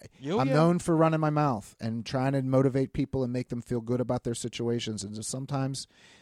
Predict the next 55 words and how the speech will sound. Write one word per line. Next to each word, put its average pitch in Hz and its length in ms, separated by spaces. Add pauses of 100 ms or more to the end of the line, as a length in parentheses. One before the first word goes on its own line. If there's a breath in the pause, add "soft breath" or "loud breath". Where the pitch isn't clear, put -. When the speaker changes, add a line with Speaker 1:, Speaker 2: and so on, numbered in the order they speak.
Speaker 2:
sometimes 143 600
you 117 60
just 117 280
need 113 140
to 117 60
put 131 180
on 123 100
your 120 100
comfy 123 300
jammies 123 640 (480 soft breath)
and 110 180
you 107 80
just 110 180
need 107 120
to 98 80
hold 104 180
them - 220 (180)
and, 104 240
Speaker 1:
Yeah. 113 100
Speaker 2:
and 107 80
just 101 180
be 101 100
like, 101 240
"You 107 80
know 107 100
what? 123 260 (460)
All 117 80
right, 120 220 (200)
we'll 113 120
be 123 100
Speaker 1:
Or 117 40
Speaker 2:
all 110 40
right." 107 80
Speaker 1:
sometimes 175 380
you 160 80
just 143 180
need 139 160
to 123 60
scream 127 440
in 131 60
a 131 60
room. 131 440
Speaker 2:
Yeah. 147 440
Speaker 1:
And 117 120
then 120 180
they 117 120
just 123 220
come 131 120
up 151 60
Speaker 2:
Oh, 220 140
Speaker 1:
and 135 240
hug 175 100
you. 190 120
Speaker 2:
<laughs> - 40
yeah. 220 540